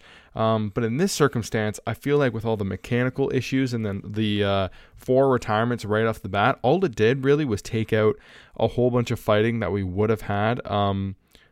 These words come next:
throughout, you know, the back markers in the midfield. Um, it also definitely, you know, because, uh, Piastri and Ricciardo were also basically out. I guess I should mention that as well. They were in the race, but they basically weren't because they were a lap down right from the red flag restart.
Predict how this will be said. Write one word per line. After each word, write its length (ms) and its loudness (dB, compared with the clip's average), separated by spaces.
throughout, 480 2
you 140 -2
know, 160 0
the 80 -4
back 340 -2
markers 380 -2
in 80 0
the 80 0
midfield. 640 -2
Um, 480 0
it 100 4
also 240 6
definitely, 640 -2
you 140 -6
know, 200 -4
because, 320 2
uh, 160 0
Piastri 420 4
and 80 2
Ricciardo 380 2
were 160 2
also 260 2
basically 460 -4
out. 180 -2
I 60 -4
guess 220 -4
I 40 -4
should 140 -8
mention 300 -6
that 100 -4
as 100 -6
well. 300 -2
They 80 4
were 140 4
in 160 2
the 100 0
race, 320 2
but 380 -2
they 100 4
basically 520 2
weren't 460 -2
because 280 -4
they 80 0
were 160 0
a 60 0
lap 360 2
down 340 2
right 200 0
from 240 -4
the 360 -2
red 260 0
flag 260 -2
restart. 480 -2